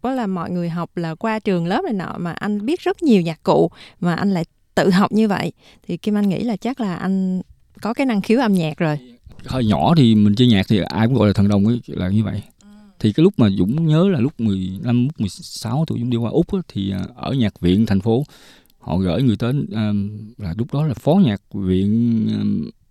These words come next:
Speaker 2: cổ truyền ở thành phố là Nguyễn Thanh Tâm gì đó. Thì có gửi lá thơ xuống là kêu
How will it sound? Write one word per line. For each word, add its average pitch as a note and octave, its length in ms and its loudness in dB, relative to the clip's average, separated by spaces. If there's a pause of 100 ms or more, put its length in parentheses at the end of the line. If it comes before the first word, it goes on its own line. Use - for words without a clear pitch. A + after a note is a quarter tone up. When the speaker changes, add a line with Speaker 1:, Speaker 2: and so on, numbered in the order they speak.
(140)
Speaker 2:
cổ F#2 180 -2 (140)
truyền F#2+ 400 4
ở E2+ 80 -4
thành F2 180 -2
phố A#2+ 240 0
là G2 240 -2 (180)
Nguyễn F#2 320 -2
Thanh A#2 140 -4 (100)
Tâm D3+ 240 2
gì G#2 120 4
đó. C3+ 120 -2 (280)
Thì G#2 60 -8
có C#3 100 -2
gửi G2 200 0
lá C#3+ 160 0
thơ A2+ 300 0
xuống C#3 360 0
là G#2+ 180 -4 (100)
kêu B2 220 6